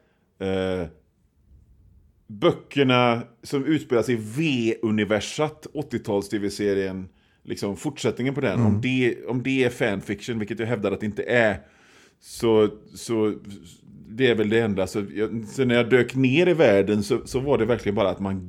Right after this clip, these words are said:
Speaker 1: gazade into the abyss.
Speaker 2: Mm.
Speaker 1: Ja, men det kan vi ta sen. Jag ville bara
Speaker 2: Men alltså,
Speaker 1: höra.
Speaker 2: de här Sherlock Holmes, eh, Cthulhu-grejerna du läser, det,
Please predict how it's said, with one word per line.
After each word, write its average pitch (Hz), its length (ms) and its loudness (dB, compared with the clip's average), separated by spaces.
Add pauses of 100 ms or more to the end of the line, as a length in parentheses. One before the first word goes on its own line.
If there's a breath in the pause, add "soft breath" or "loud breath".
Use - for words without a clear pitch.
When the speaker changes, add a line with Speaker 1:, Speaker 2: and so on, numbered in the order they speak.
Speaker 1:
gazade 117 920 4
into 107 540 -2
the 104 160 2
abyss. 107 380 -2
Speaker 2:
Mm. 101 220 0 (240 loud breath)
Speaker 1:
Ja, 110 140 6
men 143 80 2
det 196 80 6
kan 214 120 4
vi 226 80 2
ta 139 180 4
sen. 135 260 0 (300 loud breath)
Jag 139 180 -2
ville 143 180 2
bara 131 240 4
Speaker 2:
Men 170 220 6
alltså, 160 200 2
Speaker 1:
höra. 156 160 2
Speaker 2:
de 143 80 0
här 143 240 0
Sherlock 143 480 -2
Holmes, 123 800 0
eh, 98 200 2
Cthulhu-grejerna 127 1300 0
du 92 120 -2
läser, 90 420 -6
det, 120 140 -6